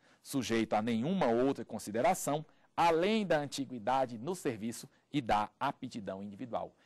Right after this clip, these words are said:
É o direito à promoção, em suma, de acordo com critérios previsíveis, de acordo com critérios, eh, justos, de acordo com critérios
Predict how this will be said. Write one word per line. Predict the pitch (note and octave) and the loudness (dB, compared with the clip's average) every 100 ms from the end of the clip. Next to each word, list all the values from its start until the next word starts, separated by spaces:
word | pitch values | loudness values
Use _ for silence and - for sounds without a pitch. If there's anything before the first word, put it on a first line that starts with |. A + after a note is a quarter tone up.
| _ | _
É | C3 | -2
o | D3 | -2
direito | B2+ B2+ C3 | -2 -4 -2
à | |
promoção, | B2 C#3+ C#3 B2 C#3 C3+ | -2 -2 -2 -2 -4 -6
em | |
suma, | A#2+ - D3 D3+ - _ | -8 -10 -8 -10 -12 _
de | C3 | -2
acordo | B2 - D3 C#3 | 0 0 -2 -2
com | B2+ C3 | -6 -8
critérios | A#2+ A#2 A2 D3+ D3 C#3 - _ _ _ | -8 -12 0 2 2 -2 -14 _ _ _
previsíveis, | A3 A#3 A3+ - D3 D#3 C3+ D3 G#2 F2 - _ _ | 4 6 4 0 -6 -4 0 0 0 -6 -18 _ _
de | A#2 | 0
acordo | C#3 - B2+ B2+ | 2 2 -2 -2
com | A#2+ A#2+ | -6 -6
critérios, | A2+ A2 - C3 C3 - - _ _ _ _ _ _ _ _ _ _ _ _ | -4 -2 4 4 2 -6 -18 _ _ _ _ _ _ _ _ _ _ _ _
eh, | A2 A2+ G#2 | -2 0 0
justos, | - C4 B3 - - - | 0 2 2 -2 -14 -10
de | - | -2
acordo | B2 B2 B2 B2 | 0 0 -4 -2
com | A#2+ A#2+ | -2 -2
critérios | A2+ G#2 A#2 A#2 A2+ | -4 0 2 2 0